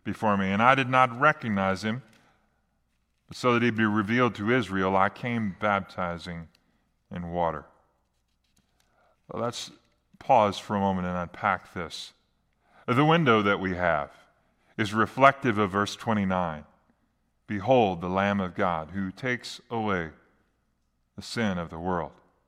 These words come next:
Now, in our context, we would no doubt pull out our smartphone, and you can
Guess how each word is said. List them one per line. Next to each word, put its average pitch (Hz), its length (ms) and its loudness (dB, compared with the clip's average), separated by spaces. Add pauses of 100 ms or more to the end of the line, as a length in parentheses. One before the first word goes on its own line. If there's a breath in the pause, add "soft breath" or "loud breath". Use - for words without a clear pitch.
(1000 loud breath)
Now, 147 300 6
in 139 240 2
our 196 260 2
context, 127 640 2
we 170 220 0
would 131 340 2 (180)
no 160 160 6
doubt 123 240 6
pull 165 160 2
out 131 140 8
our 110 80 4
smartphone, 120 720 0 (180 loud breath)
and 117 240 0 (200 loud breath)
you 131 120 0
can 110 240 -2